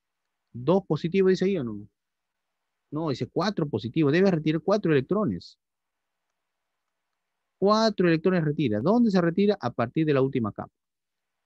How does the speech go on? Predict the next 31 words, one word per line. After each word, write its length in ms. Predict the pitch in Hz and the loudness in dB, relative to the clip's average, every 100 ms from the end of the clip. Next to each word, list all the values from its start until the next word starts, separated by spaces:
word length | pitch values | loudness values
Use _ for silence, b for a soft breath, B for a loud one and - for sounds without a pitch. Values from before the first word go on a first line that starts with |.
| _ _ _ _ _ _ _ _ _ _ _ | _ _ _ _ _ _ _ _ _ _ _
Si 240 | - 151 | -4 0
retiras 460 | 139 139 226 262 214 | 0 0 0 0 -2
a 60 | |
partir 280 | 185 139 170 | -2 -2 0
de 40 | 185 | -2
la 40 | |
última 280 | 185 156 139 | 0 -2 0
capa, 440 | 143 139 170 247 - _ _ | -2 -2 -2 -4 -8 _ _
¿cuál 140 | 240 | 0
es 60 | 240 | 2
la 80 | 202 | 2
última 260 | 175 139 | 0 -2
capa? 260 | 110 98 98 | -2 -6 -6
Él 80 | 127 | -2
es, 360 | 202 135 - - | 0 -2 -6 -10
él, 280 | 160 170 - | -6 -6 -6
él 180 | 123 127 | -6 -6
es. 320 | 101 - - _ _ _ _ _ _ _ _ | -8 -12 -20 _ _ _ _ _ _ _ _
Tienes 220 | - 151 160 | -4 -2 0
que 80 | |
retirar 340 | 156 123 131 151 | -2 0 0 0
estos 240 | - 120 | -2 -6
dos. 360 | 170 170 - _ _ _ _ _ _ _ _ _ _ _ _ _ _ _ _ _ _ _ | -6 -6 -8 _ _ _ _ _ _ _ _ _ _ _ _ _ _ _ _ _ _ _
Sí, 320 | - 180 - | -4 -4 -2
pero 260 | - 139 139 | 0 0 0
y, 200 | 180 175 _ | -4 -8 _
y 100 | 170 | 0
lo, 180 | 156 151 | 0 0
faltan 340 | - 190 214 196 | -4 0 0 2
dos 140 | 214 | 4
más, 260 | 220 214 | 2 0